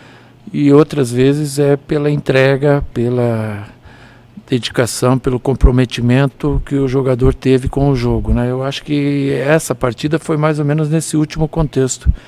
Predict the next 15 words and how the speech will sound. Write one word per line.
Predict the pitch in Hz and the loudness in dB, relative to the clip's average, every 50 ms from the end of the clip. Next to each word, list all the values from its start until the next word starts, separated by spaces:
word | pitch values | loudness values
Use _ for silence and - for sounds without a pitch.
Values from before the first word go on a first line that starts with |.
| - - - - - - - - - - - - - - - - - - - - - - - | -20 -20 -20 -20 -20 -20 -20 -20 -20 -20 -20 -20 -20 -20 -20 -20 -20 -20 -20 -20 -16 -12 -8
É, | 113 107 107 104 101 101 101 98 95 | -6 -6 -4 -6 -6 -6 -8 -10 -10
são | - - - 135 120 113 110 107 107 104 101 98 98 101 - - - - - - - - | -10 -10 -6 -4 -4 -2 -2 -2 -2 -4 -6 -8 -10 -12 -14 -14 -16 -16 -16 -16 -16 -14
duas | 117 117 113 113 120 123 120 117 107 117 | -12 -12 -10 -8 -6 -4 -4 -4 -2 0
maneiras | 123 120 117 120 117 120 113 107 | 0 0 2 2 0 0 -2 -4
diferentes | 110 104 - - 123 117 120 110 - - 120 | -6 -6 -2 -2 0 0 0 -2 -4 -6 -10
de | 113 110 | -8 -6
jogar. | 117 131 127 120 127 123 131 139 156 - - - - - - - - - - - - - - - _ - - | -4 -4 -2 0 0 0 0 0 -2 -4 -10 -18 -20 -20 -20 -20 -20 -20 -20 -20 -20 -20 -20 -20 _ -20 -16
É, | - 101 104 101 101 98 98 95 95 98 95 92 92 92 90 90 95 98 101 107 - - 104 101 - 120 | -12 -10 -10 -8 -8 -10 -10 -12 -14 -14 -14 -16 -16 -16 -18 -18 -20 -20 -20 -20 -20 -20 -20 -20 -20 -16
você, | 110 - - 120 117 | -12 -10 -6 -6 -4
se | - - - - 127 123 | -4 -4 -4 -4 -4 -4
você | 113 117 117 - - 131 123 | -4 -4 -6 -4 -4 -2 0
não | 120 120 123 120 | 2 2 4 2
entender | 123 120 113 - 127 120 120 120 113 131 139 | 2 2 0 0 0 2 2 2 4 4 4
o | 139 120 | 4 4
jogo, | 107 120 123 127 123 107 98 98 | 2 2 2 2 2 0 -2 -6